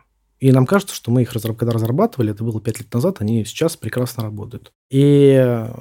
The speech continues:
почему появились вообще, в принципе, задачи оптимизации? Нам нужно либо в заданных параметрах стоимости конечного сырья ускорить процесс, или, например, наоборот, нам нужно минимизировать, э, затраты при производстве продукта, сохраняв при этом качество продукта.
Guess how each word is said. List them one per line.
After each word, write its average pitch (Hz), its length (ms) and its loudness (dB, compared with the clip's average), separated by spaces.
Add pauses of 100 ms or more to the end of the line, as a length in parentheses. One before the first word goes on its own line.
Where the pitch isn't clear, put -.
почему 190 260 0
появились 135 300 4
вообще, - 180 -6
в 120 40 -6
принципе, 123 320 -4
задачи 113 360 -2
оптимизации? 113 680 -2
Нам 110 160 0
нужно 123 260 0
либо 123 240 0
в 110 60 -4
заданных 113 420 2
параметрах 117 500 0
стоимости 120 500 2
конечного 127 440 0
сырья 113 600 -2 (140)
ускорить 208 460 4
процесс, 156 680 -4
или, 131 180 0
например, 123 360 2
наоборот, 120 420 0
нам 117 80 2
нужно 123 380 0 (360)
минимизировать, 147 840 4 (200)
э, 113 220 -8
затраты 127 420 2
при 120 140 -4
производстве 120 460 -4
продукта, 139 440 -2
сохраняв 131 420 -4
при - 160 -4
этом 123 180 -6
качество - 380 -10
продукта. - 460 -14